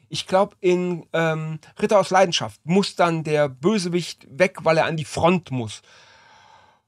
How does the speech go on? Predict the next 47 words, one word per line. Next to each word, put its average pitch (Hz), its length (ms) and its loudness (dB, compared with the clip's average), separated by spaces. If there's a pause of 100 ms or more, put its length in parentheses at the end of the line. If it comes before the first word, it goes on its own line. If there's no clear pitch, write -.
(600)
Mittelalterliche 139 560 -4
Kriege 139 280 -6
haben 143 200 -4
keine 117 220 -8
Fronten. - 580 -20 (160)
Also 147 260 -6
ganz 190 320 2
am 151 120 -2
Ende, 151 420 2
wenn 139 160 -2
wir 139 100 0
langsam 147 680 -2
stehende 156 360 -4
Heere 151 280 -2
anfinden, 127 840 -10
dann 143 140 -2
haben 147 100 -2
wir 139 80 2
längere 143 420 0
Kriege. 123 320 -10
Aber 123 180 -6
in 139 200 -10
den 127 80 -8
meisten 170 320 -2
Kriegen 175 380 -8
im 151 260 -6
Mittelalter 156 380 -4
sind 147 160 -6
Kampagnen. 131 480 -6 (580)
Da, 139 320 -2 (300)
also 160 160 2
es 165 160 -6
gibt 208 280 -4
auch 151 120 0
so, 170 220 2 (140)
äh, 151 120 0
Vereinbarungen 170 640 2
in 156 180 -2
der, 135 300 -2
im 151 80 -8
Feudalsystem, 165 640 2
dass 160 120 -8
man 151 100 -2
zum 147 80 -8
Beispiel 143 160 -2
vierzig 185 320 0
Tage 151 420 0